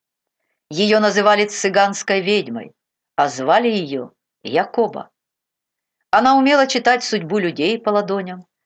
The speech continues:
предсказывать их будущее, лечила больных животных и занималась ворожбой. Бойль была ее дочерью, а Том — сыном. Пятнадцать лет прошло с тех пор,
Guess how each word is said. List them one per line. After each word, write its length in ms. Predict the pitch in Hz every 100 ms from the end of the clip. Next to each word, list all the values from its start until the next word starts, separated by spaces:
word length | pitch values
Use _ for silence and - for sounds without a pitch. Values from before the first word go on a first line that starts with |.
| _ _
предсказывать 720 | - 269 - 302 247 160 147 -
их 240 | 143 117
будущее, 680 | 147 226 214 202 - 196 190 _ _ _ -
лечила 460 | 220 285 359 302
больных 340 | 254 240 247 202
животных 680 | 151 160 254 254 240 233 _ _ _ _
и 100 | 226
занималась 600 | 254 294 320 320 302 -
ворожбой. 640 | 147 156 147 127 123 120 - _ _ _ _ _ _ _ _ _
Бойль 440 | 160 190 226 226
была 320 | 185 196 220 220
ее 260 | 220 220
дочерью, 640 | 185 240 - 139 127 127 - _ _ _ _ _
а 100 | 147
Том — 480 | 143 - 233 254 - _
сыном. 580 | - - 135 135 135 - _ _ _ _ _ _
Пятнадцать 640 | 240 240 302 311 - 285
лет 260 | 269 254 -
прошло 360 | 190 - 202
с 100 | 196
тех 260 | - 165 -
пор, 280 | 226 254 254